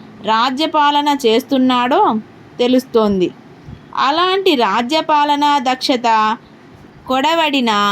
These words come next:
వ్యక్తి గురించి తెలుసుకోవడానికి నాకు కించిత్తు కూడా ఆసక్తి లేదు అన్నాడు గంభీరంగా. మహాబలి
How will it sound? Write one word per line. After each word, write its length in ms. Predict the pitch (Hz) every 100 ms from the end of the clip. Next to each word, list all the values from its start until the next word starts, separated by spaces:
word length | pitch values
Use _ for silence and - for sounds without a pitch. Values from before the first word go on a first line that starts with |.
| 226 - 202
వ్యక్తి 440 | 208 214 - 320
గురించి 540 | 294 294 294 294 339 403 285 - - - - - - -
తెలుసుకోవడానికి 1300 | 254 277 370 415 370 339 320 302 294 277 262 240 233 226 233 - -
నాకు 500 | 233 247 277 233 226 220 240 - - -
కించిత్తు 600 | 277 302 330 370 359 370
కూడా 460 | 311 302 269 233 220 220 254 - -
ఆసక్తి 640 | 196 208 254 262 - 254
లేదు 320 | 214 190 180 170 - - - - - -
అన్నాడు 480 | 240 262 262 254 311
గంభీరంగా. 880 | 254 202 214 254 247 226 190 175 - - - - - - - - - - - 196
మహాబలి 840 | 226 269 359 427 415 359 320 262